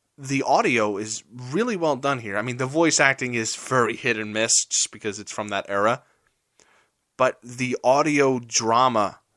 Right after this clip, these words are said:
side of it is pretty good as well. Uh, that's, that's about all I can say. Like, I think it, it's at least worth checking into, especially if you are a Kojima fan, 'cause there's a lot of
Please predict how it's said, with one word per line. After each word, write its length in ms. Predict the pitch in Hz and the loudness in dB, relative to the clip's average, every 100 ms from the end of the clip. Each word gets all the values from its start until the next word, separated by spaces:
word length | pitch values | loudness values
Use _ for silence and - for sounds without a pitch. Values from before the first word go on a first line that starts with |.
| _ | _
side 540 | - - - 135 147 143 | -4 2 4 4 4 4
of 120 | 104 | 0
it 180 | 95 - _ _ - | -2 -6 _ _ -2
is 240 | 131 127 | 0 0
pretty 280 | - 139 123 | -4 -6 -2
good 180 | 123 104 | -2 -2
as 140 | 95 | -2
well. 300 | 107 95 - _ _ _ _ _ _ _ _ _ _ _ _ - - | 0 0 -2 _ _ _ _ _ _ _ _ _ _ _ _ -20 -18
Uh, 360 | 131 185 269 294 226 | -12 -10 -10 -12 -18
that's, 560 | - 240 294 - - - - | -20 -14 -2 0 0 -2 -12
that's 260 | - 190 | -16 -12
about 220 | - 202 202 | -12 -8 -8
all 140 | 202 | -6
I 100 | 208 | -6
can 180 | 196 170 | -8 -6
say. 280 | - 226 135 | -4 -4 -4
Like, 240 | 117 131 | -4 -4
I 120 | 117 | -2
think 280 | 135 175 175 | -2 -2 -4
it, 300 | 156 170 165 | -2 0 0
it's 140 | 170 170 | 0 0
at 100 | 165 | 2
least 240 | 208 220 | 2 0
worth 240 | 156 156 - | 2 0 0
checking 380 | 143 120 131 | -4 -4 -4
into, 400 | 117 113 - 95 - - - | -4 -4 -4 -6 -8 -20 -12
especially 440 | 143 123 151 - 131 | -6 2 4 4 2
if 100 | - | 2
you 140 | 127 | 4
are 120 | 117 | 4
a 100 | 113 | 4
Kojima 380 | 107 120 110 104 | 0 -4 -4 -6
fan, 260 | - 107 95 | -6 -4 -4
'cause 280 | - 98 - _ - _ - | -8 -12 -12 _ -20 _ -2
there's 240 | 131 123 | 2 4
a 100 | 123 | 2
lot 300 | 117 117 117 | 4 4 4
of 300 | 117 107 - | 2 0 -4